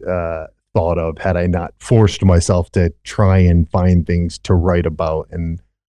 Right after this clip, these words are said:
you know, that's the beauty of that. That's why I think everyone should try and write a book, man. It's like, try it,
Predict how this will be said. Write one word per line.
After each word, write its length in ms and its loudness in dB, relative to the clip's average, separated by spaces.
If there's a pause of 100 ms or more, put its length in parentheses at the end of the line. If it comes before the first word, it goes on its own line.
(560)
you 80 2
know, 80 2
that's 200 -2
the 80 0
beauty 280 6
of 120 2 (220)
that. 240 -2
That's 160 0
why 240 4
I 60 4
think 200 0
everyone 340 2
should 160 -6
try 180 -2
and 100 -6
write 160 -4
a 60 -8
book, 320 -12
man. 200 -14 (160)
It's 120 -8
like, 200 -4 (380)
try 240 -2
it, 220 -2